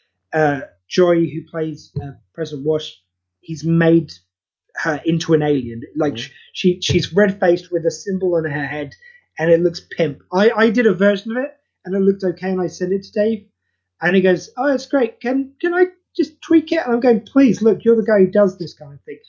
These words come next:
Speaker 1: And he goes, when he says tweak it, he means make it look really good.
Speaker 2: <laughs>
Speaker 1: And it looked amazing. And, uh, so that's what you'll see. If you go on YouTube, you'll see that alongside the audio.
Speaker 2: So basically, he clicked on your picture, dragged it over to the trash can, <laughs> and started over.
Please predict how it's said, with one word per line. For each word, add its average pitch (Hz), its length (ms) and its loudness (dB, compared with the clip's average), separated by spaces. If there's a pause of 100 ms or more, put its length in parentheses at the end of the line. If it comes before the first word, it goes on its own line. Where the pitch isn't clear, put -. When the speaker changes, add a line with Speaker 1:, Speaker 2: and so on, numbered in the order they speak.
(340)
Speaker 1:
And 185 120 0
he 190 100 4
goes, 190 220 0
when 233 120 0
he 220 60 2
says 190 220 -2
tweak 190 280 -2
it, 170 120 -8
he 185 160 -2
means 165 280 -6
make 151 200 -6
it - 60 -6
look 143 260 -8
really 139 320 0
good. - 300 2
Speaker 2:
<laughs> - 20 -6
Speaker 1:
And 156 600 -4
it 180 160 0
looked 175 180 -6
amazing. 170 680 0 (120)
And, 160 360 -6
uh, 156 320 -2 (340)
so - 260 -4
that's 208 240 0
what 196 140 -6
you'll 180 100 -2
see. 175 200 -6
If - 120 -8
you 180 60 -10
go 180 140 0
on 165 80 0
YouTube, 165 440 -12
you'll 156 120 -12
see 170 240 -8
that 151 240 -10
alongside 151 720 -6 (180)
the 139 340 -6
audio. 131 420 0
Speaker 2:
So - 180 -4
basically, 156 500 -2
he 160 180 -4
clicked - 380 -4
on 160 160 0
your 151 220 2
picture, 156 520 -2
dragged 117 480 -2
it 143 140 -2
over 135 300 0
to 139 100 -10
the 131 140 -4
trash 120 340 -4
can, 143 260 -2
<laughs> - 40 -2
and 170 180 -4
started 131 380 -8
over. 151 360 -4